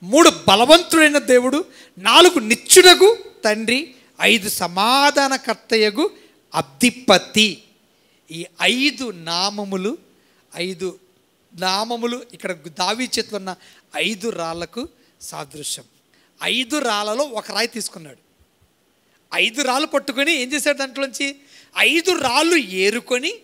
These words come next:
ఒక్క రాయి విసిరాడు. ఆ ఇసిరే రాయిల్లో మొదటి రాయి ఆశ్చర్యకరుడు. ఒకవేళ నీ జీవితంలో నీ ముందు ఉన్నది అసాధ్యమా? అయితే నువ్వేం చేయాలి సార్?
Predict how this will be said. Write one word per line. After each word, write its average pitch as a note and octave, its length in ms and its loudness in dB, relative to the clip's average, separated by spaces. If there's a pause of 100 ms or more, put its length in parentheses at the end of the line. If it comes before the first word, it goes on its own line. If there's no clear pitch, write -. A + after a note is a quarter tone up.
(480)
ఒక్క - 340 -6
రాయి F4+ 480 6
విసిరాడు. A#3 500 -2 (480)
ఆ A#3+ 120 2
ఇసిరే A#3+ 400 0
రాయిల్లో C#4+ 640 2 (180)
మొదటి G#3+ 340 -2
రాయి D#4 300 2 (440)
ఆశ్చర్యకరుడు. A#3 1300 6 (1120)
ఒకవేళ E4 460 6
నీ G4 80 8
జీవితంలో C#4 880 4 (460)
నీ D4+ 180 6
ముందు G4 400 8
ఉన్నది E4+ 360 8
అసాధ్యమా? E4 800 8 (680)
అయితే B3 200 0
నువ్వేం C4+ 280 2
చేయాలి D4 240 0
సార్? C4 240 0